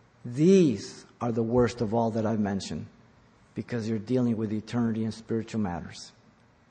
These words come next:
They're the worst. Wow.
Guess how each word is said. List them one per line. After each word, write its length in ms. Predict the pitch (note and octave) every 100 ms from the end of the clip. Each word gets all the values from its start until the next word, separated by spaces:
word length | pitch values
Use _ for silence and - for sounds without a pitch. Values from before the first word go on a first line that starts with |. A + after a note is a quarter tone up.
| _ _ -
They're 120 | A#2
the 120 | A2+
worst. 520 | A2 G2+ F#2 - - - _ _ _ _ _ _ _ D#2
Wow. 400 | G#2 A2+ -